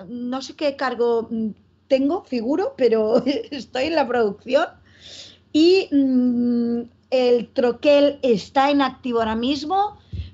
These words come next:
<clears throat> y, y ya, o sea, mm, va a ser en breve. Y además, una de las, ahora no me sale, de las recompensas, una de las recompensas que tenía el tesoro era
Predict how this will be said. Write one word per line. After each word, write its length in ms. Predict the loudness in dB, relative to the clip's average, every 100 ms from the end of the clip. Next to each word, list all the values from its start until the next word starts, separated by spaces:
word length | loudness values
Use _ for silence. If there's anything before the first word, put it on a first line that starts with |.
| -16
<clears throat> 400 | -8 -4 -4 -4
y, 720 | -2 2 2 2 0 -2 -4
y 140 | -6 -2
ya, 400 | 0 2 2 0
o 80 | -2
sea, 400 | -4 -4 -4 -6
mm, 300 | -8 -6 -4
va 40 |
a 60 | -4
ser 200 | -4 -6
en 120 | -4
breve. 320 | -4 -2 -2 -2
Y 120 | -2
además, 720 | 0 0 0 0 2 0 -4 _ _ _ _ _ _
una 360 | -8 -4 0 0
de 140 | 2 2
las, 1500 | 2 2 2 2 0 0 -2 -4 -4 -8 -14 -20 -20 -20 -20
ahora 200 | -10 -8
no 80 | -6
me 100 | -6
sale, 380 | -8 -8 -6 -8 -8
de 120 | -6 -2
las 160 | 0
recompensas, 1000 | -2 -4 -4 -2 0 0 0 0 0 -4 _ -20 _ _ _
una 240 | -6 -2 0
de 60 |
las 320 | 0 -2 -6 _
recompensas 800 | -6 -4 -2 -2 0 -2 -2 -6
que 140 | -2 -2
tenía 380 | -2 -2 0 0
el 120 | -2
tesoro 640 | -2 -2 2 2 4 2 0 -18 -20 _ _ 0
era 480 | 2 4 2 0